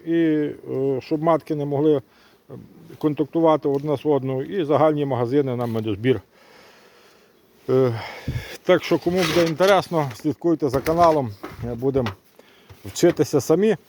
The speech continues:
про двоматочне утримання і, е, також і будемо показувати вам. В нас, е, було д-, пару днів, е, вже беззяточного періоду, а, е, вчора вже було на вагах, е, плюс, е, триста грам.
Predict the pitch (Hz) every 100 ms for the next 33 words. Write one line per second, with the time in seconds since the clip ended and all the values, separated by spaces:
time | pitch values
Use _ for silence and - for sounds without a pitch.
0 | - 151 135 156 156 147 123 - 131 120
1 | 139 135 123 110 107 - 160 147 - 120
2 | 123 123 113 107 - - 143 143 120 110
3 | 120 107 113 123 113 - 101 120 104 101
4 | 90 95 87 76 _ - - - - -
5 | - - - 131 156 170 143 - 156 151
6 | 135 110 - 147 139 165 151 135 131 160
7 | 156 147 143 156 120 - 127 120 113 -
8 | 117 113 143 127 117 160 180 170 - 180
9 | 151 165 170 165 147 147 - 139 139 117
10 | - 127 127 127 120 - 165 156 139 117
11 | 135 139 131 123 123 127 147 - 127 113
12 | - 131 120 - - 113 110 92 - _
13 | - 135 135 - 123 156 175